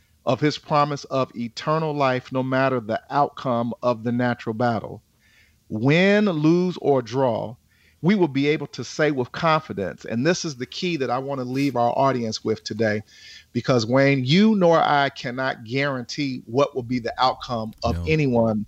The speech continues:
Speaker 2: No.
Speaker 1: that's engaged in this battle.
Speaker 2: For ourselves or for anyone else.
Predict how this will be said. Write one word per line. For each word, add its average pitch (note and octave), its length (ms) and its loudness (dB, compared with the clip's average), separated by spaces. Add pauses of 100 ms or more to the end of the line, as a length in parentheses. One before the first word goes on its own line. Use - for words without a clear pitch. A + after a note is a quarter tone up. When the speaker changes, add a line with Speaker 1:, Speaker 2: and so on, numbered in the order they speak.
Speaker 2:
No. E2 220 -6
Speaker 1:
that's B2+ 180 2
engaged B2 580 2
in A2+ 120 -2
this A2+ 180 -2
battle. F#2+ 360 -2
Speaker 2:
For G2 120 -2
ourselves A#2 500 2
or A#2 60 4
for G#2 180 0
anyone A#2+ 320 2
else. - 380 -6